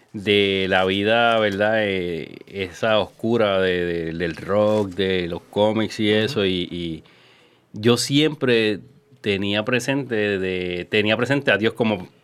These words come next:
Speaker 1: como te dije de un
Speaker 2: Ujú.
Speaker 1: principio. Yo creo que esa semillita que
Speaker 2: La
Speaker 1: mami,
Speaker 2: semillita.
Speaker 1: eh, sembró en algún momento, eh, porque ella la sembró y tampoco la cultivó así
Speaker 2: Ujú.
Speaker 1: como que te voy a seguir llevando,
Speaker 2: Sí.
Speaker 1: no, ella sí, pues, me bautizó y me
Speaker 2: Ajá.
Speaker 1: llevaba de vez en cuando a, a misa.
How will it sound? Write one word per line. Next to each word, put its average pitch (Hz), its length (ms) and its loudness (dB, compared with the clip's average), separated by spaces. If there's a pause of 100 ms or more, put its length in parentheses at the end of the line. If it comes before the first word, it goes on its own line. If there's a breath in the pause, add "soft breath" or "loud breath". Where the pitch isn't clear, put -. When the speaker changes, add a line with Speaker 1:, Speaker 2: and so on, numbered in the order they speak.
(120)
Speaker 1:
como 101 240 -2
te 101 80 2
dije 107 160 2
de 131 60 2
un 135 60 0
Speaker 2:
Ujú. 131 40 -8
Speaker 1:
principio. 117 400 0
Yo 107 80 4
creo 117 120 0
que 127 80 2
esa 131 260 2
semillita 127 460 -2
que 113 100 -4
Speaker 2:
La 110 60 -4
Speaker 1:
mami, 117 340 2
Speaker 2:
semillita. 113 240 -6 (280 loud breath)
Speaker 1:
eh, 117 280 2
sembró 113 580 2
en 117 120 0
algún 107 280 0
momento, 123 600 0 (420 loud breath)
eh, 95 600 -2
porque 117 220 2
ella 131 140 2
la 180 120 2
sembró 147 400 2
y 151 80 0
tampoco 117 500 0
la 143 140 0
cultivó 131 640 0 (200)
así 113 280 2
Speaker 2:
Ujú. 139 140 0
Speaker 1:
como 120 260 0
que 110 200 0
te 110 100 -2
voy 107 100 2
a 107 60 0
seguir 131 240 0
llevando, 123 400 2
Speaker 2:
Sí. 110 40 0
Speaker 1:
no, 110 200 2
ella 123 240 0
sí, 240 300 -4
pues, 196 180 0
me 240 100 0
bautizó 143 640 2
y 202 80 2
me 156 140 0
Speaker 2:
Ajá. 131 60 2
Speaker 1:
llevaba 120 380 6
de 175 120 4
vez 180 40 2
en 180 120 -2
cuando 208 340 -4
a, 143 160 -4
a 131 60 -4
misa. 139 340 -2